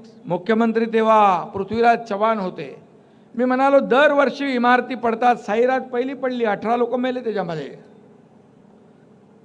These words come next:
शिवाजीनगर, सम-, खालचं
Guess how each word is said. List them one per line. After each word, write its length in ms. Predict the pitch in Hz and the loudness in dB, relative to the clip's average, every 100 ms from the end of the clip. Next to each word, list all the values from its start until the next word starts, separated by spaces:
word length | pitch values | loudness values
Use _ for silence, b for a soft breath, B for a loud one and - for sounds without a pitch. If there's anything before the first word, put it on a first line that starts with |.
| - | -4
शिवाजीनगर, 720 | 208 240 240 247 240 240 247 220 - 190 | 4 4 4 0 -2 0 -2 -4 -10 -14
सम-, 500 | 196 214 - - 185 | -14 -16 -20 -16 -6
खालचं 580 | 214 214 240 220 208 | -4 0 2 2 0